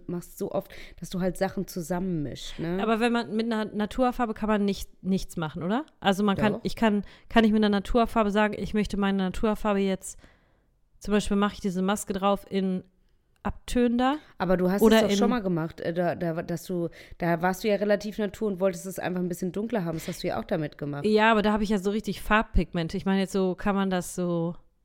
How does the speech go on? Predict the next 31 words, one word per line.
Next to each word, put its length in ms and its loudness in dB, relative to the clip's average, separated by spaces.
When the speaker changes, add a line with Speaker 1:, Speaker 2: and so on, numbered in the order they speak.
Speaker 2:
dann 160 4
hab, 100 2
oder? 280 0
Dann 100 -4
hab, 120 0
ach, 180 -10
ich 100 -16
weiß 240 -12
auch 40 -18
nicht, 200 -14
wie 40 -14
ich 80 -16
das 180 -16
meine. 300 -18
Speaker 1:
Ich 80 -12
hab 60 -6
jetzt 180 -6
deine 160 -2
Frage 300 -6
nicht 160 -6
ganz 200 -8
verstanden. 400 -6
Speaker 2:
Ja, 260 4
ich 120 -6
meine 240 2
so, 200 -2
wenn 140 2
ich 80 -2
jetzt 160 -4
so 140 -2
eine 280 0